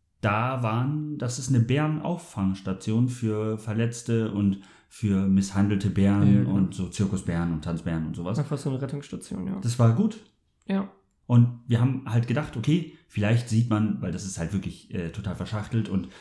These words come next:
Speaker 1: es gibt viele Möglichkeiten für die Bären, sich zu verstecken. Und
Speaker 2: Ja,
Speaker 1: unsere
Speaker 2: genau.
Speaker 1: Überlegung war ja,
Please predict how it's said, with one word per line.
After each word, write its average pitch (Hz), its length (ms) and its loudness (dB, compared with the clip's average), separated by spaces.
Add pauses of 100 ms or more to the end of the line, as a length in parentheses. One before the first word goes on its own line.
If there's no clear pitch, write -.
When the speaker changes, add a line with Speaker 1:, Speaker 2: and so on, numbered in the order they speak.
(120)
Speaker 1:
es - 120 -12
gibt 101 160 2
viele 117 260 6
Möglichkeiten 107 480 0
für 101 100 -4
die 98 80 -2
Bären, 98 260 4
sich 98 140 -6
zu - 100 -10
verstecken. 120 560 -2 (180)
Und 147 120 4
Speaker 2:
Ja, 135 100 2
Speaker 1:
unsere 123 220 8
Speaker 2:
genau. 98 120 8
Speaker 1:
Überlegung 131 380 6
war 90 120 0
ja, 143 340 -2